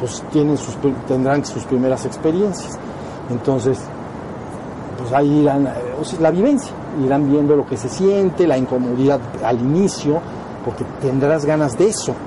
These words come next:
te quedarás con muchísimas ganas, va a desarrollar una voluntad en ti fuertísima, porque tienes que tener una voluntad para detener eso fuertísima. O sea, el decir, "Ya acabé, ya está aquí".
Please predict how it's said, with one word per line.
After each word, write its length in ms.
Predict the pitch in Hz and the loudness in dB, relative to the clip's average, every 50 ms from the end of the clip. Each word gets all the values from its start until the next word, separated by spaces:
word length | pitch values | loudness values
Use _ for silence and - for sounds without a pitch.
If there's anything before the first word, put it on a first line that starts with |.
| - - | -8 -8
te 60 | - 127 | -8 -6
quedarás 400 | - 113 104 113 120 127 120 - | -4 -2 0 0 0 0 -2 -2
con 220 | - 139 131 131 127 | 0 0 2 2 0
muchísimas 480 | 117 - - 120 127 147 143 143 139 | -2 -4 -6 -4 -2 0 0 2 2
ganas, 200 | 175 175 170 - - - - - - - | 2 0 0 0 -4 -8 -12 -10 -2 0
va 60 | 147 | 2
a 20 | 165 | 4
desarrollar 480 | 180 156 - 160 139 135 135 143 147 | 4 4 4 2 4 4 4 4 4
una 160 | 156 151 143 135 | 4 4 2 2
voluntad 440 | 120 123 123 117 117 - 139 139 139 | 2 2 0 0 0 0 2 2 2
en 120 | 135 123 107 | 2 0 0
ti 140 | - 151 | -2 -4
fuertísima, 840 | 147 - - - 190 190 175 151 143 - - 180 151 - - - - - - - - - - - - - - - | -4 -2 2 4 4 4 4 2 -2 -4 -6 -6 -6 -6 -6 -8 -10 -10 -10 -12 -12 -12 -12 -12 -12 -12 -8 -4
porque 260 | - 127 - - 123 107 - - - - - - - | -4 -4 -2 -4 -6 -6 -8 -10 -12 -12 -12 -4 0
tienes 200 | 165 175 - - | 0 0 0 0
que 60 | - | 0
tener 140 | 170 175 175 | 2 4 4
una 100 | 170 147 | 4 4
voluntad 460 | 131 131 127 123 127 123 - 147 143 | 4 4 4 4 2 2 2 0 0
para 240 | - - 117 107 107 | 2 0 0 0 0
detener 400 | 107 110 104 - 127 120 127 123 131 | 0 -2 -2 -2 -2 0 0 0 0
eso 240 | 127 - - 185 | 0 0 -2 -4
fuertísima. 680 | 180 - - 139 123 - - - - - - - - - - - - - - - - - - - - - - - - 131 | -4 -2 -2 -2 -2 -2 -4 -8 -10 -10 -10 -10 -10 -10 -10 -10 -10 -12 -12 -12 -12 -12 -12 -12 -12 -12 -12 -10 -8 -4
O 20 | |
sea, 120 | 120 147 | 0 0
el 80 | 135 131 | 0 2
decir, 220 | 135 127 - 156 135 | 0 0 0 0 2
"Ya 120 | 143 165 | 2 2
acabé, 280 | 160 - 156 143 156 151 | 4 4 4 4 4 4
ya 160 | 127 139 131 | 4 2 2
está 160 | 135 - - - | 0 -2 -2 -4
aquí". 160 | - - 127 | -4 -4 -6